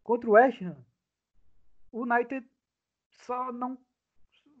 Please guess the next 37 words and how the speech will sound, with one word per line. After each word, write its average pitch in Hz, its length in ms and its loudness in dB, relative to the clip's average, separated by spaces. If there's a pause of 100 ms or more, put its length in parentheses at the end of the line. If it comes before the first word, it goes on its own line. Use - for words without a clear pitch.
(180)
só 277 180 -4
não 285 120 -6
ganha 285 160 0
os 269 60 -2
três 262 220 -4
pontos 240 400 -2
se - 140 -12
vacilar 226 360 -6
muito, 156 280 -12
pra 160 100 -12
falar 185 160 -4
a 185 40 -10
verdade. 139 340 -10
Tem 190 120 -10
que 220 260 -4
jogar 190 220 0
muito 226 220 -4
mal 220 140 2
de 220 100 -8
novo. 151 200 -10 (720)
Tem 220 180 -6
que, 226 580 -2 (240)
e 202 140 -2
aí 240 160 6
eu 240 240 2 (140)
já 180 160 -4
falei 180 180 -2
nos 175 140 -6
grupos 170 240 -16
alguma 170 240 -10
vez. 135 160 -12 (640)
Se - 120 -12
não 247 160 -4
ganhar 233 200 2
do 233 100 -4
West 160 300 0
Ham, 127 160 -14